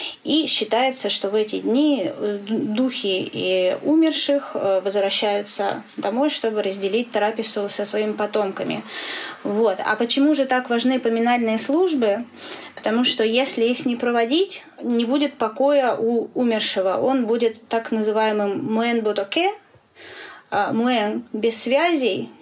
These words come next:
кармических, ботоке от слова хотоке — покойник. То есть покойник, который никак не связан с миром живых,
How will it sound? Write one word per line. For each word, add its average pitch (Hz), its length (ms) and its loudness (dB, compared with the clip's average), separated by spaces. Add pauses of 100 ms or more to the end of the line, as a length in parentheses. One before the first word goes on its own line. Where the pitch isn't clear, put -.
кармических, - 960 -4
ботоке 226 640 0
от 220 200 0
слова 220 280 2
хотоке — 233 480 -2
покойник. 214 640 -2 (300)
То 233 80 -2
есть 226 200 -2
покойник, 330 640 2
который 247 320 2
никак 240 360 0
не 240 100 2
связан 233 400 0
с - 100 -2
миром 240 320 0
живых, 240 420 2